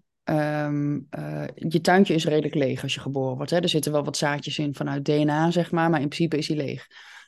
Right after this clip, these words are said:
Nou, tot ongeveer je achtste is alles wat je ouders en, eh, verzorgers doen, is waar voor jou. Of dat nou zo is of niet, je hebt geen idee, je kopieert dat allemaal. Want jij wil ook groter worden, want dat is immers het doel.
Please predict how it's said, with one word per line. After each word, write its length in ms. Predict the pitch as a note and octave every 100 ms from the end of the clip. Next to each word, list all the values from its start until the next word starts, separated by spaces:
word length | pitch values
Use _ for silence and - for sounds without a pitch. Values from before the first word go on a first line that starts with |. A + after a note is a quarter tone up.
| _ _
Nou, 140 | -
tot 140 | D3 D#3
ongeveer 260 | E3 F3+
je 120 | E3+ -
achtste 360 | G#3+ - -
is 220 | D#3+ - _
alles 300 | F3+ G#3 -
wat 120 | E3+
je 100 | -
ouders 460 | D#3+ F3+ F3+ - -
en, 360 | E3 E3 D#3+
eh, 200 | D#3+ D#3+ D#3
verzorgers 460 | E3 E3+ F3+ F3+
doen, 180 | E3 D#3+
is 140 | D3+ D3
waar 460 | D3 C3 B2 - - - - _
voor 160 | - D#3
jou. 320 | C#3+ C3+ C3
Of 100 | -
dat 120 | - -
nou 120 | D#3
zo 100 | D#3
is 140 | D#3+
of 100 | C#3+
niet, 240 | D#3+ F#3 F#3
je 60 |
hebt 120 | D#3
geen 160 | - D#3
idee, 360 | D3 D3 E3+ D#3+
je 180 | D3+
kopieert 440 | - D#3 E3 D#3+ D#3+
dat 120 | D3
allemaal. 460 | B2+ B2+ B2 C3 - _ _ _ _ _ _ _
Want 220 | D#3+ D#3
jij 140 | D#3 D3+
wil 120 | D3+
ook 100 | -
groter 320 | F3 D3+ D#3
worden, 220 | D3+ C#3
want 160 | C#3+ C#3+
dat 140 | D3
is 120 | D3+
immers 380 | - D#3+ D3 - -
het 120 | D#3+
doel. 280 | F3+ F3